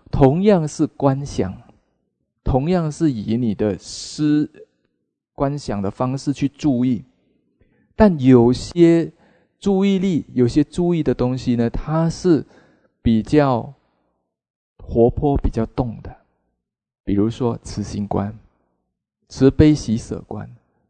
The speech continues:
你会看到他很多句话，然后很多所缘，这个是动的观想。这样子动的一个观想，比较活泼，哦，比较动的观想，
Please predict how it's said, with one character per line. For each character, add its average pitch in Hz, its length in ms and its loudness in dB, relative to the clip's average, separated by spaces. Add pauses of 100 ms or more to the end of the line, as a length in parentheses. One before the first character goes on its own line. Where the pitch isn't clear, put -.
(520)
你 127 100 2
会 151 100 8
看 160 160 0
到 156 100 2
他 165 160 -4
很 151 200 -6
多 143 180 -2
句 170 180 -6
话， 151 480 -8 (640)
然 117 160 -2
后 135 360 0
很 120 320 -8
多 143 140 2
所 110 280 0
缘， 95 420 0 (540)
这 220 120 6
个 190 100 6
是 170 140 -2 (180)
动 160 500 2
的 101 100 -4
观 117 300 -4
想。 110 260 -16 (1600)
这 269 100 2
样 254 120 4
子 160 160 2
动 220 360 0
的 160 120 2
一 175 80 4
个 165 80 2
观 175 300 -2
想， 104 320 -8
比 135 100 -8
较 170 140 2
活 143 340 2
泼， 175 320 -2 (540)
哦， 151 160 -6
比 135 140 -8
较 151 120 -6 (140)
动 185 260 -2
的 127 80 -2
观 143 260 -4
想， 104 240 -10